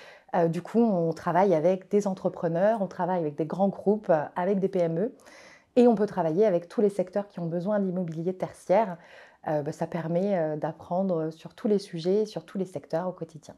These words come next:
Startway, c'est une société qui est en croissance dans un secteur qui est relativement nouveau.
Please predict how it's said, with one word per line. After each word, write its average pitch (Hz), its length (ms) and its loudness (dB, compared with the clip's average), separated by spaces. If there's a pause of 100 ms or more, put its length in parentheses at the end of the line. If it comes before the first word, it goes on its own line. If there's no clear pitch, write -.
(320)
Startway, 269 400 4
c'est 247 200 0
une 220 100 2
société 214 540 2
qui - 160 -6
est 196 380 2
en 175 80 -2
croissance 226 640 2
dans 170 200 0
un 170 80 -2
secteur 208 520 -2
qui - 100 -8
est 170 40 -4
relativement 208 540 -2
nouveau. 208 520 2